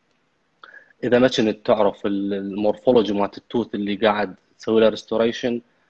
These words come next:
حاول، آه، تخزن صورة مثلًا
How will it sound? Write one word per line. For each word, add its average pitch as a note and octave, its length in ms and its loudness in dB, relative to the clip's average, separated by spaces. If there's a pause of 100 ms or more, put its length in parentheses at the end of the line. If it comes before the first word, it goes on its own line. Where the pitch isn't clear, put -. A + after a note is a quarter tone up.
حاول، G#2 580 2 (340)
آه، F#2+ 380 -20 (260)
تخزن G#2+ 360 -8
صورة G#2 340 -2
مثلًا G2 560 -6